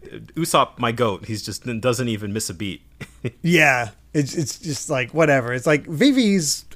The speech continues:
Speaker 2: outfit is pretty much intact. She's, like, has a few tatters. Nami's
Speaker 1: Yeah.
Speaker 2: lost her entire shirt.
Speaker 1: Yeah,
Speaker 2: And,
Speaker 1: it's, you know
Speaker 2: um,
Speaker 1: what? Uh,
Speaker 2: I think
Speaker 1: I pretend I do not see it. <laughs>
Speaker 2: Yeah, I, I, do we mark this is the beginning?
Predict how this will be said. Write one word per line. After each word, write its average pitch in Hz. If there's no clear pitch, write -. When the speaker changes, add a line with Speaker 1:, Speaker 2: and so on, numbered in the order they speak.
Speaker 2:
outfit 175
is 135
pretty -
much 214
intact. 143
She's, 123
like, 123
has 131
a 123
few 151
tatters. 135
Nami's 185
Speaker 1:
Yeah. 156
Speaker 2:
lost 156
her 160
entire 143
shirt. 139
Speaker 1:
Yeah, 143
Speaker 2:
And, 131
Speaker 1:
it's, -
you 139
know 131
Speaker 2:
um, -
Speaker 1:
what? 139
Uh, 123
Speaker 2:
I 180
think 254
Speaker 1:
I 247
pretend 151
I 139
do 139
not 131
see 127
it. 110
<laughs> -
Speaker 2:
Yeah, 185
I, 180
I, 180
do 196
we 247
mark 208
this 170
is 170
the 156
beginning? 165